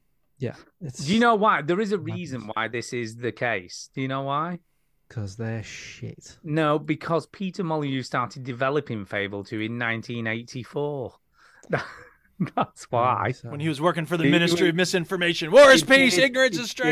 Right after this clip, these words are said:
Speaker 2: did.
Speaker 3: freedom is slavery.
Speaker 2: He, he developed it on a Commodore Amiga, apparently. And
Speaker 1: Uh,
Speaker 2: that's why it
Speaker 1: well,
Speaker 2: looks like that.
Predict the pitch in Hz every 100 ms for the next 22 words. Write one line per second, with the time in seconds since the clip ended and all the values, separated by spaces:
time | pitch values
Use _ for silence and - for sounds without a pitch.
0 | 156 160 240 220 208 214 208 196 185 160
1 | 156 151 151 147 135 - - - _ _
2 | _ _ _ - 180 160 139 139 165 202
3 | 175 156 127 139 - 143 139 135 135 135
4 | 151 131 117 107 107 101 98 101 - _
5 | _ _ _ _ _ _ _ - 120 120
6 | 120 123 131 127 131 131 135 135 151 165
7 | 196